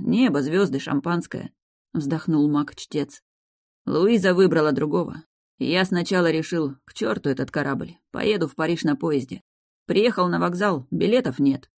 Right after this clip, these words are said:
Чтец так правдоподобно жаловался на жизнь, что я почти поверила.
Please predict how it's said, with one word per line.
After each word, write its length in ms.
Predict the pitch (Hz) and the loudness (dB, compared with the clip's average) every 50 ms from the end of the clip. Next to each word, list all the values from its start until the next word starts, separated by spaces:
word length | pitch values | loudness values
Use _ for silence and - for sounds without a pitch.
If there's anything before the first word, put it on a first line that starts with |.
| _ _ _ _ _ _ _ | _ _ _ _ _ _ _
Чтец 440 | - - - - 208 214 202 - - | -18 -6 0 2 2 2 2 0 -2
так 240 | - 190 185 - - | -2 -2 -2 -2 -2
правдоподобно 720 | 196 185 165 185 180 185 185 175 165 147 131 131 139 143 | -2 0 2 0 0 0 0 2 2 4 4 4 4 4
жаловался 540 | 131 156 156 156 147 139 143 143 139 - 151 | 2 2 0 -2 -2 -2 -2 -4 -2 -2 0
на 120 | 151 151 160 | 0 0 0
жизнь, 400 | 135 156 190 196 196 214 269 - | 2 0 0 0 0 -2 -4 -6
что 220 | - - - - 233 | -12 -10 -6 -4 -2
я 200 | 220 196 180 185 | 0 0 0 -2
почти 300 | - 214 - - - 180 | -4 -6 -6 -4 -4 -4
поверила. 500 | - 202 196 185 143 127 135 120 - | -2 0 0 0 0 0 -4 -6 -8